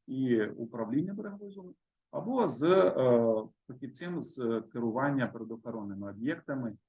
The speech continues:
їх проєктуванням і так далі. Саме тому можете побачити, що дисципліни вільного вибору у нас, їх чотири, вони викладаються в певному там порядку, вони присвячені або береговим процесам та берегам безпосередньо Азово-Чорноморського регіону,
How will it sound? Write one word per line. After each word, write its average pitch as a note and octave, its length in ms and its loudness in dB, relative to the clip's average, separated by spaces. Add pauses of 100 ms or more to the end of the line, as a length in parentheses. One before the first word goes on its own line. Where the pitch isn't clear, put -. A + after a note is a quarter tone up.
(120)
їх A2 180 -10
проєктуванням G#2+ 640 -6
і G#2+ 40 -10
так G2+ 180 -18
далі. - 200 -20
Саме F3 280 -6
тому D#3+ 200 -4
можете B2 280 -4
побачити, C#3 680 -4 (280)
що B2 220 -2
дисципліни B2+ 600 0
вільного A2 360 -2
вибору F3 380 2
у A2 60 0
нас, - 380 -10 (380)
їх A#2 240 -2
чотири, F3+ 380 2
вони A2+ 200 4
викладаються A2 680 0
в - 140 -20
певному G2+ 340 -4
там E2+ 160 -16
порядку, - 480 -6
вони C#3 220 6
присвячені A#2+ 640 -2
або B2+ 480 4 (440)
береговим B2 520 2
процесам F#3 600 -8
та D#3+ 140 -8
берегам D#3+ 420 -4
безпосередньо C#3+ 680 -4
Азово-Чорноморського A#2+ 840 -6
регіону, G#2+ 640 0